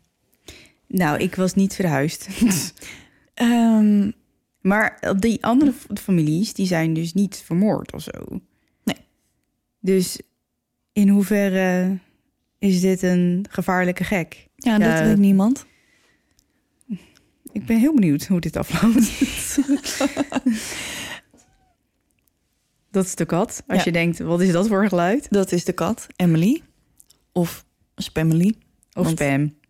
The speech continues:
Speaker 2: Of Spammy. Die, eh, komt even buurten.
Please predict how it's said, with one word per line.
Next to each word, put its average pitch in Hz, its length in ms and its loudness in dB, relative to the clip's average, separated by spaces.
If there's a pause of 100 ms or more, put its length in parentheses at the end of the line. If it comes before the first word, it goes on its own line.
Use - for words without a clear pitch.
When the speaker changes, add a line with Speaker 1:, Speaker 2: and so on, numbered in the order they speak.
Speaker 2:
Of 180 100 -10
Spammy. 165 560 -4 (260)
Die, 170 420 -2
eh, - 180 -2 (300)
komt 269 220 2
even 196 220 2
buurten. 165 460 0